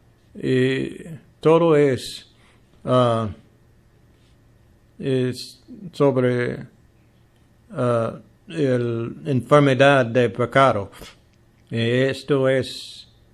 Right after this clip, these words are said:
la misión de Jesús, curar. Ve-, ¿veíste tú,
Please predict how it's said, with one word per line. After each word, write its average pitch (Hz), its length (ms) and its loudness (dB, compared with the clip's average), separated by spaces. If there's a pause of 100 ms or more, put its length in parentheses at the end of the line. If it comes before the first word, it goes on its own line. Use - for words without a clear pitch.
(220)
la 143 280 -2
misión 139 640 4
de 120 160 4
Jesús, 123 800 -2 (1160)
curar. 135 720 2 (2250)
Ve-, 143 640 0 (1400)
¿veíste 135 880 2
tú, 131 560 0